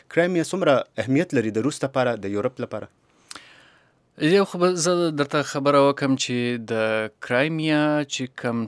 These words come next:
Speaker 2: تاریخ دی، د بیخي زوړ دی. اووه سوه کاله تر عیسی علیه السلام لا هم له مخه دا د کریمیا تاریخ دی. بیا که ورته وکتل سي، نو کریمیا چې دی، هغه باندې،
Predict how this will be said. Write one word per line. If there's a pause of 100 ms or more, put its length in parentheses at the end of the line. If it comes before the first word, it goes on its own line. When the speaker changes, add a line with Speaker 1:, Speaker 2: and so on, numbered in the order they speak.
Speaker 2:
تاریخ
دی،
د (140)
بیخي
زوړ
دی.
اووه
سوه
کاله
تر
عیسی
علیه
السلام
لا (120)
هم
له
مخه
دا
د
کریمیا
تاریخ
دی.
بیا
که
ورته
وکتل
سي، (600)
نو
کریمیا
چې
دی،
هغه
باندې،